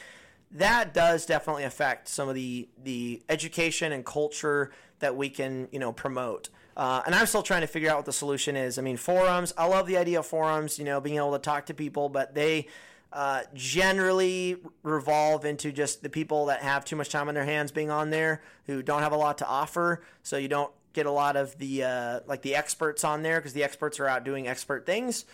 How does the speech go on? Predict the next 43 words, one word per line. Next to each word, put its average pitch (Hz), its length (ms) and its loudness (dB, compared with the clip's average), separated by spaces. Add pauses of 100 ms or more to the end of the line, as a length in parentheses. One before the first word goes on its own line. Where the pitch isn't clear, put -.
(120)
so - 140 -4
they're 127 100 0
not 131 160 0
really 127 180 0
on 127 120 -4
the 117 80 -6
forums. 170 560 0 (260)
Um, 135 480 2
so - 140 -2
that's 180 220 4
kind 180 220 4
of - 60 -2
<laughs> - 60 -6
unfortunate 156 760 0
with 147 160 -2
forums 160 460 2
specifically, 143 540 -4
'cause 156 80 2
I'd 254 120 6
love 180 160 6
to 165 60 -6
do 160 80 4
a 139 60 4
forum. 185 320 2
I 127 80 0
just 127 160 -6
know 139 100 2
what 135 80 2
it 98 60 -4
would 113 80 -8
turn 117 160 -4
into. 139 260 -2
It - 20 -4
would 98 140 -6
turn 117 180 -4
into 113 160 -8
just 104 220 -6
this, 117 140 -12
this 113 200 -4
Gossip 123 400 -4
Girl, 120 280 0
like, 110 200 -4
weird, 120 380 -2